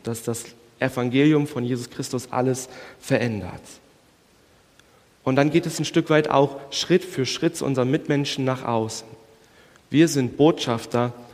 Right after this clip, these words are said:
dieser Gerechtigkeit. Und deshalb ist, glaube ich, diese Krisenzeit gleichzeitig auch so eine, so eine Frage an mich ganz persönlich.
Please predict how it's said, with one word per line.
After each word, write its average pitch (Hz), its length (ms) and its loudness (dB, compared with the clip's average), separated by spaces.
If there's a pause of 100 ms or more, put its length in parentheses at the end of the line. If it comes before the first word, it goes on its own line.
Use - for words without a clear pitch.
(280)
dieser 135 220 4
Gerechtigkeit. 110 920 -2 (2250)
Und 131 100 0
deshalb 147 320 4
ist, - 220 -6
glaube 139 160 4
ich, 135 60 -8
diese 127 220 -4
Krisenzeit 147 640 0 (920)
gleichzeitig 165 420 2
auch 151 100 2
so 160 120 0
eine, 151 240 6 (460)
so 151 120 0
eine 147 80 2
Frage 165 360 2
an 143 80 2
mich 143 140 -2
ganz 147 220 0
persönlich. 123 720 -2